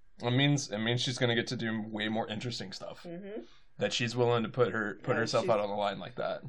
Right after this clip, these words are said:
Speaker 2: Yeah, she's gonna be in Mary Queen of Scots later this year, so
Speaker 1: Ooh.
Speaker 2: that's gonna be cool. I'm, like, looking forward to that.
Speaker 1: So, it'll, it, it,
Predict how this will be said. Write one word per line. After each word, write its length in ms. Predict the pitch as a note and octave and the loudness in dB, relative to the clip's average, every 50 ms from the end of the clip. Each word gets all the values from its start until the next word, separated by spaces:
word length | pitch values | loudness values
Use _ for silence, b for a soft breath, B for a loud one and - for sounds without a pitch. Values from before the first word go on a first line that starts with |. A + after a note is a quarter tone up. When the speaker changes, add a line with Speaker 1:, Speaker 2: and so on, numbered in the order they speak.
| B2 | -8
Speaker 2:
Yeah, 160 | - - F#3 - | -4 -4 -4 -4
she's 180 | - - F3+ F3 | -4 -6 -10 -8
gonna 140 | - E3+ E3 | -8 -8 -6
be 180 | D#3 D#3 D#3 D#3 | -4 -4 -4 -6
in 120 | D3+ D3+ | -6 -8
Mary 220 | D3+ D3 C#3+ C#3+ C#3 | -10 -10 -12 -12 -12
Queen 220 | - - D#3+ C3+ | -14 -12 -12 -12
of 80 | C3 - | -12 -14
Scots 400 | - - C3 B2+ C3 - - - | -10 -8 -6 -6 -6 -8 -8 -8
later 240 | E3 D#3+ D#3+ E3+ E3+ | -8 -6 -6 -6 -8
this 220 | F3 F3+ - - | -8 -10 -10 -10
year, 280 | A3+ A#3 A#3+ A#3+ B3+ C4 B3+ | -8 -6 -6 -6 -6 -6 -6
so 80 | B2+ A#2 | -4 -4
Speaker 1:
Ooh. 60 | A2+ | -4
Speaker 2:
that's 240 | - - A2+ - - | -4 -4 -6 -8 -8
gonna 160 | - E3 E3 | -8 -6 -6
be 100 | F3 E3+ - - | -6 -8 -8 -8
cool. 360 | F#3 F3+ F3 F3 F3+ G3 G3 | -6 -4 -4 -4 -4 -6 -6
I'm, 100 | F3 D3 | -8 -8
like, 120 | C#3+ - - - | -12 -14 -14 -10
looking 260 | - D3+ D#3 D#3 D3+ C3+ | -10 -10 -10 -10 -12 -10
forward 240 | - C#3+ C3+ C#3 C#3+ | -8 -8 -8 -8 -8
to 60 | - | -8
that. 380 | - D3+ C#3+ C#3+ D#3 F3 - - - - - - - | -6 -6 -4 -2 -4 -4 -6 -8 -16 -20 -20 -20 -16
Speaker 1:
So, 360 | - - - A2 G2+ G2+ - - b b b b b b b b b b - | -6 -2 0 0 0 -2 -4 -8 b b b b b b b b b b -4
it'll, 420 | A3+ B3 C4 C4 C4 B3+ - - - | 0 4 6 6 6 6 4 2 6
it, 220 | E3 F#3 F#3+ - - - - - - - - | 6 6 6 6 2 -10 -20 -20 -20 -12 -10
it, 140 | - - | -10 -10